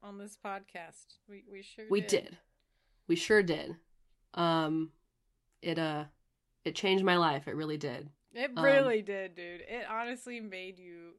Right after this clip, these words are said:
Speaker 1: I mean, I can't
Speaker 2: It
Speaker 1: even
Speaker 2: made me into a reader, I think.
Speaker 1: <laughs>
Speaker 2: Like, it's,
Speaker 1: It
Speaker 2: it's what
Speaker 1: did.
Speaker 2: started it. I've definitely read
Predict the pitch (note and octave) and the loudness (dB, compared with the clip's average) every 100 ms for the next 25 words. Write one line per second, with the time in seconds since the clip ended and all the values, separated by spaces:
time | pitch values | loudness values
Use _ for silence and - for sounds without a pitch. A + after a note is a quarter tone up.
0 | _ D3 G3 F#3 - G#3+ G#3+ A3 F#3+ G3+ | _ -16 -14 -14 -12 -12 -10 -10 6 6
1 | G#3 G3+ A#3+ C4+ A3 G#3+ F#3 D#3 E3 F#3+ | 8 8 8 10 8 8 6 6 6 6
2 | D3 D3 C#3+ C3 - C4+ - - F3+ - | 2 0 -4 -8 0 0 0 -2 -2 2
3 | G4 C#4+ E4+ B3+ A3+ B3 E4 E4 - D#3+ | 2 2 0 4 2 6 4 4 6 6
4 | D#3 D3 - - F#3 D#4 G4 G#3 G3 F#3+ | 6 2 6 8 10 10 8 10 8 8